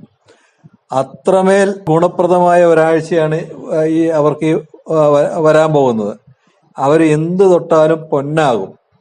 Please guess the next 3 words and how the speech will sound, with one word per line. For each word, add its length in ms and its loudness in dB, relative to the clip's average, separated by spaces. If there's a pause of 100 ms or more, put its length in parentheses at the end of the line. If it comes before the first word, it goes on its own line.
(240)
ആ 260 0
രീതിയിലുള്ള, 800 0 (1160)
ആം, 260 -6